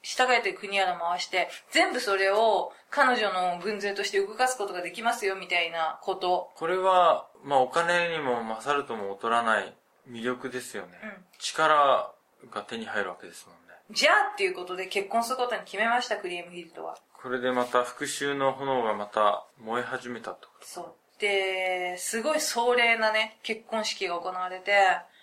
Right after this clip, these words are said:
Speaker 1: で、そこにはまあいろんな、まあ、見たこともないような大軍。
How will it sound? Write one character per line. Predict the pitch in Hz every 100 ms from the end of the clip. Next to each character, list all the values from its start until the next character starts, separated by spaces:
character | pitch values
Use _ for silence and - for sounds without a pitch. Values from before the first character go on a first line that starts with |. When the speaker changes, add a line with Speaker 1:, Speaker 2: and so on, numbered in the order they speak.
| -
Speaker 1:
で、 |
そ | - 220
こ | 277
に | 269
は | 226
ま | 180
あ |
い | 170
ろ | 202
ん | 208 196
な、 | 196 196 - _ -
ま | 202
あ、 |
見 | 247
た | 539 539
こ | 392
と | 226
も | 202
な | 190 196
い | 190
よ | 180
う | 175
な | 180 175 170 -
大 | - 214
軍。 | 202 208 220